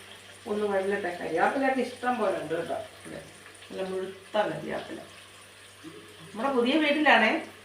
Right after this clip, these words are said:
ഞാൻ അടുക്കളയൊക്കെ ഇഷ്ടപ്പെട്ട എല്ലാവർക്കും മറ്റേ പറയത്തില്ല, "അടുക്കളയ്ക്ക് ക്ലാരിറ്റി ഇല്ലെന്നൊക്കെ" പറയത്തില്ലേ, അതൊക്കെ എൻ്റെ ദൈവം കേട്ടോ, ഇതിനൊക്കെ ഒരു മാറ്റം വരുത്തി തന്നു കേട്ടോ. ഇത്ര ക്ലാരിറ്റി ഒക്കെ പോരെ?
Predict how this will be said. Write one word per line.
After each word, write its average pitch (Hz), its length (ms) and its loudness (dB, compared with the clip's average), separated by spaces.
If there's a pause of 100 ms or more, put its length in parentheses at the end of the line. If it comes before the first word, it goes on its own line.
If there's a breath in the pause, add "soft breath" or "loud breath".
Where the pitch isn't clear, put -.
(120)
ഞാൻ 247 120 4
അടുക്കളയൊക്കെ 285 480 10
ഇഷ്ടപ്പെട്ട 277 420 4
എല്ലാവർക്കും 240 720 4 (200 loud breath)
മറ്റേ 226 240 8
പറയത്തില്ല, 226 440 10
"അടുക്കളയ്ക്ക് 214 640 8
ക്ലാരിറ്റി 208 480 8
ഇല്ലെന്നൊക്കെ" 208 420 4
പറയത്തില്ലേ, 202 680 2 (260)
അതൊക്കെ 226 420 6
എൻ്റെ 254 200 8
ദൈവം 240 420 8
കേട്ടോ, 214 280 6
ഇതിനൊക്കെ 214 360 6
ഒരു 226 120 8
മാറ്റം 214 520 4
വരുത്തി 196 280 2
തന്നു 175 300 0
കേട്ടോ. 190 200 0
ഇത്ര - 760 2
ക്ലാരിറ്റി 311 400 10
ഒക്കെ 311 180 2
പോരെ? - 460 6